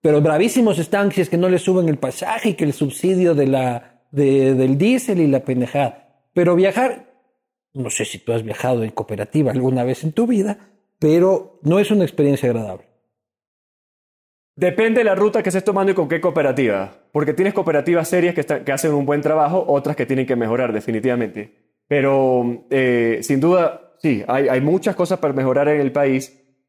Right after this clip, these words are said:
Speaker 2: Eh, recién llevamos cien días, pero lo importante es que lo tenemos en el radar.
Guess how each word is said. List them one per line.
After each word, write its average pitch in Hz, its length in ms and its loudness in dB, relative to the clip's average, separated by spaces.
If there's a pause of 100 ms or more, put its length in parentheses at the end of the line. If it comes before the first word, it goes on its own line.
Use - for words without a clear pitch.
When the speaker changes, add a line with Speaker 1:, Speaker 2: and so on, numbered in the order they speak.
Speaker 2:
Eh, 120 180 2
recién 117 260 -2
llevamos 135 560 -2
cien 160 260 0
días, 156 480 0 (280)
pero 143 140 0
lo 139 80 2
importante 139 520 -2
es 170 60 -4
que 156 80 -2
lo 131 120 0
tenemos 127 640 0
en 120 120 0
el 113 120 0
radar. 113 560 -2